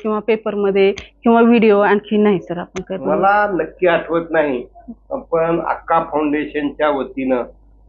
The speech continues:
Speaker 2: अ, निलंग्या तालुक्यात आनंदी काहीतरी नाव दिलेलं
Speaker 1: हो,
Speaker 2: आहे आणि
Speaker 1: आनंदी आहे
Speaker 2: हा,
Speaker 1: सर कार्ड.
Speaker 2: आणि गावागावामध्ये त्यांनी मुलींना,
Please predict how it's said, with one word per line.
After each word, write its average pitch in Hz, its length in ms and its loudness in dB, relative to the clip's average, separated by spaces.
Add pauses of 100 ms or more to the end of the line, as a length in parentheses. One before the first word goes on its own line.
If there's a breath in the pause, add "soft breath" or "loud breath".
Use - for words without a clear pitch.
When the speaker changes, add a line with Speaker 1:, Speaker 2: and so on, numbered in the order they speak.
Speaker 2:
अ, 139 40 -10
निलंग्या 135 680 0
तालुक्यात 135 720 -2
आनंदी 160 840 2
काहीतरी 135 480 -4
नाव 127 240 0
दिलेलं 123 440 -4
Speaker 1:
हो, 226 140 4
Speaker 2:
आहे 131 100 -2
आणि 127 180 -2
Speaker 1:
आनंदी 214 360 2
आहे 180 240 -2
Speaker 2:
हा, 117 140 -6
Speaker 1:
सर 180 60 -4
कार्ड. 180 320 -10
Speaker 2:
आणि 139 180 -6
गावागावामध्ये 135 1040 0
त्यांनी 127 320 -6
मुलींना, 127 680 -4